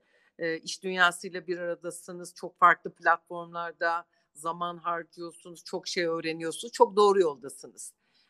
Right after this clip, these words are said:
Ee, yapmayanlar ise, e, sizin bu erken yaşta başladığınız, e, yakaladığınız fırsatın açığını kapatmak için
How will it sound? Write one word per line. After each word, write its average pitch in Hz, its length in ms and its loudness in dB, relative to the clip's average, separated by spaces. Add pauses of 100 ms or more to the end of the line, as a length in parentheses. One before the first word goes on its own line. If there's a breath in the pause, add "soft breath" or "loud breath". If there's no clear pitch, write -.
Ee, 185 100 -8
yapmayanlar 233 720 0
ise, 240 460 -10 (360)
e, 196 140 -10
sizin 214 580 -10
bu 202 80 2
erken 214 340 0
yaşta 202 460 -10
başladığınız, 196 920 -10 (320)
e, 180 100 -12
yakaladığınız 190 960 -6
fırsatın 202 580 -8
açığını 214 580 -6
kapatmak 208 560 -4
için 294 360 -10